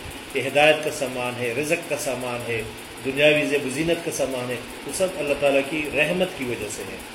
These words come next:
اور انسان کی مغفرت بھی اللہ تعالیٰ کی رحمت کی وجہ سے ہو جاتی ہے۔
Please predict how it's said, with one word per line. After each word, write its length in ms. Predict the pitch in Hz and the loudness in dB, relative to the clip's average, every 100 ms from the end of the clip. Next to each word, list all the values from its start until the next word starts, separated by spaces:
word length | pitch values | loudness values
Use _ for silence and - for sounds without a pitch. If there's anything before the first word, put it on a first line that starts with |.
| - - - | -14 -8 0
اور 140 | 131 | 2
انسان 520 | 131 135 135 135 156 151 | 4 2 0 0 0 0
کی 100 | 151 | 0
مغفرت 420 | 143 - - 185 | 0 0 2 2
بھی 220 | 165 185 180 - - | 4 0 -2 -8 -2
اللہ 120 | 127 143 | 2 6
تعالیٰ 180 | 151 147 143 | 6 6 4
کی 80 | 139 | 4
رحمت 300 | 147 160 156 | 4 2 -2
کی 120 | 127 123 | -4 -4
وجہ 120 | 123 | -2
سے 80 | 127 | -2
ہو 100 | 120 113 | -2 -2
جاتی 300 | 110 120 | -4 -2
ہے۔ 60 | 147 | -4